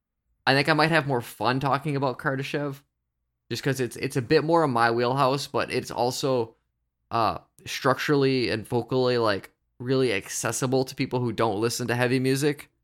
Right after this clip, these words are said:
And, uh, like, I've had, I've had my parents listen to that band. They're like, "Oh, th-, you know, these guys are pretty good." So y-, y-, you get a, you get a, a interesting mix of sounds with them that I, I think you, you might appreciate.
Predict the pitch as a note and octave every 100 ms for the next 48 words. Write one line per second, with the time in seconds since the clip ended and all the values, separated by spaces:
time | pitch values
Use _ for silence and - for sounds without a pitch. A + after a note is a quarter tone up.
0 | _ _ _ _ _ - G#2 G2+ G2+ F#2+
1 | F2 - _ _ _ _ _ _ - D3+
2 | C#3+ E3 D3+ B2+ E3 D#3 B2+ A#2+ A#2 A2+
3 | A2+ A2+ G#2+ G#2+ G#2 G#2+ G#2 G#2+ A#2 A3
4 | A#3+ C#3 A2 - - C3 A2+ A#2+ C#3 D#3
5 | B2 A#2+ G#2 A2 A#2 - _ _ _ _
6 | - A2 G#2 _ _ _ _ _ _ _
7 | - A2+ B2+ G2 C3 E3 D3+ B2 C3 D3+
8 | B2+ A2 - A#2 D3+ C3+ C3+ - B2+ G2+
9 | _ _ _ _ _ B2+ A#2+ B2+ B2+ A#2+
10 | A#2 G#2+ G#2 G2+ G#2+ - G#2 G2+ G#2 G#2
11 | - G#2 G#2 G#2 - A#2 A2 G#2+ G#2 A2
12 | A2 G#2+ G2